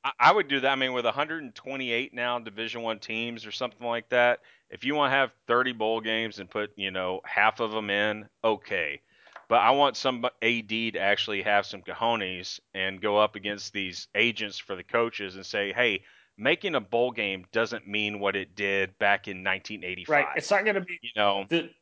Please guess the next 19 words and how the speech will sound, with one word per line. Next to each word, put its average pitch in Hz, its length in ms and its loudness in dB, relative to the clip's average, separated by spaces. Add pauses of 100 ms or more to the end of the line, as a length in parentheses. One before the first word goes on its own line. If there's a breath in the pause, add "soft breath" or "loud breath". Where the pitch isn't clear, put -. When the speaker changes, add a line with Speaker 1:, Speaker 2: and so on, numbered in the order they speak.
Speaker 2:
the, 170 280 2
the 165 100 2
bonus 220 540 6
isn't 180 240 -4
going 175 240 -2
to 160 80 -2
be 147 160 4
a 127 80 4
bowl 147 360 2
game. 123 280 0
The 120 120 -4
bonus 160 440 -2
is - 80 -16
going 139 280 -4
to 131 60 -6
be 127 140 -4
which 127 380 -2
bowl 104 200 0
game. 82 360 -10